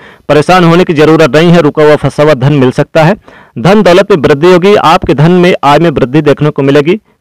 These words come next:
कई महत्वपूर्ण लाभ होंगे। बिना जॉब किए, बिना व्यवसाय किए भी धन कमा सकते हैं। लोगों के बीच आपकी लोकप्रियता बढ़ेगी। इसमें कोई भी कार्य सोच समझ कर करें। वैवाहिक जीवन में खुशनुमा माहौल रहेगा। मित्रों का भी सहयोग प्राप्त होगा। मित्रों से मनमुटाव अगर है तो उनसे मनमुटाव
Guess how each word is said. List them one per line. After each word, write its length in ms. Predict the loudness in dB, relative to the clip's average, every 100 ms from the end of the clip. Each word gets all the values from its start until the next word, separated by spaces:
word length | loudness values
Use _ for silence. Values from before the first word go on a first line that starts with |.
| -2
कई 140 | 0
महत्वपूर्ण 400 | 2 0 0 0
लाभ 180 | 2 2
होंगे। 280 | 0 0 -2
बिना 440 | -4 -4 0 0
जॉब 480 | 0 0 2 2 0 -4 _ _ _
किए, 260 | 0 2 2
बिना 240 | 2 2
व्यवसाय 400 | 0 0 0 0
किए 140 | 0
भी 140 | -2 0
धन 320 | 0 0 -2 -4
कमा 200 | -2 -2
सकते 300 | -2 -8 -6
हैं। 100 | -4
लोगों 280 | 0 0 0
के 100 | -2
बीच 180 | -2 0
आपकी 220 | 0 0
लोकप्रियता 480 | 0 0 -4 -4 -2
बढ़ेगी। 460 | 0 0 0 -4 -6 _ _ -20 _ _ _ _ _ -4
इसमें 340 | -2 0 0
कोई 180 | 0 0
भी 120 | 0
कार्य 260 | 0 0 0
सोच 200 | -2 -2
समझ 240 | -2 -2
कर 120 | -4
करें। 180 | -2 -2
वैवाहिक 400 | 2 2 2 0
जीवन 220 | 0 0
में 100 | 0
खुशनुमा 500 | -2 -8 -4 -2 0 -2
माहौल 380 | -2 -2 0 0
रहेगा। 360 | 0 0 0 -4 -8 _ _
मित्रों 420 | -2 -2 0 -2
का 140 | 0 0
भी 280 | 2 0 -2 _ _ _
सहयोग 360 | -4 0 2 0
प्राप्त 240 | -2 -2
होगा। 160 | 0 0
मित्रों 360 | 0 0 -2 -2
से 160 | 0
मनमुटाव 540 | 0 0 0 0 2 2
अगर 240 | 2 0
है 240 | 0 0 0
तो 160 | -4
उनसे 500 | -4 -2 -2 -2 -2
मनमुटाव 560 | 0 0 0 0 0